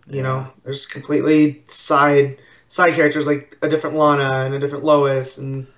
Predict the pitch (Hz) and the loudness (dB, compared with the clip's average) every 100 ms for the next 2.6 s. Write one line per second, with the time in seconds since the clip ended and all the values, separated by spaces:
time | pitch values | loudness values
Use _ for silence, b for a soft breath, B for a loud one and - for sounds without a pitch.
0 | _ 240 269 214 214 175 190 190 220 240 | _ 0 2 2 2 2 4 4 4 4
1 | 202 - 233 202 - - 220 175 147 - | 2 2 -4 -4 -6 -4 0 0 0 -6
2 | - 208 277 - - | 0 2 2 -2 -8